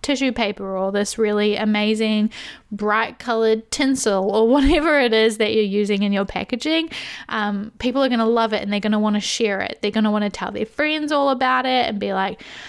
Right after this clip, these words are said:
"Hey, look at this cool thing that I bought." I had a package arrive at my door the other day, and I, like, my flatmates and my partner were all crowded around, and we were like, "Oh my God, look at this."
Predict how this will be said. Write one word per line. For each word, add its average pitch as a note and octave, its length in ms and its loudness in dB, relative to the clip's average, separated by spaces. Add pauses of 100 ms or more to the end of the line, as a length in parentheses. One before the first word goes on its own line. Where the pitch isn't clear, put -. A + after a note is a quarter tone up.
(140)
"Hey, E4+ 220 0
look E4 140 0
at D4+ 60 -6
this E4+ 160 -2
cool D#4+ 260 -2
thing D4+ 360 -4
that D4+ 120 0
I D4 100 2
bought." D4 500 2 (260)
I A#3 80 2
had B3 140 4
a A#3 40 2
package A#3+ 400 0
arrive A3 420 0
at A3 140 -6
my G#3+ 140 2
door G#3+ 220 2
the G3+ 120 -2
other G#3+ 140 0
day, G#3+ 260 0
and A3 100 2
I, G#3 200 0
like, G#3+ 280 -2
my A#3 200 2
flatmates C4 800 0
and D#4 140 4
my A#3 160 2
partner A#3 420 -2
were A3+ 180 4
all G#3+ 100 2
crowded A#3+ 520 0
around, A#3 500 2
and A#3 100 2
we A3 80 4
were G#3 120 2
like, G3+ 280 -2
"Oh G4 140 -6
my G4 220 -8
God, G4 320 4
look G4+ 240 0
at - 160 -6
this." F#4+ 420 2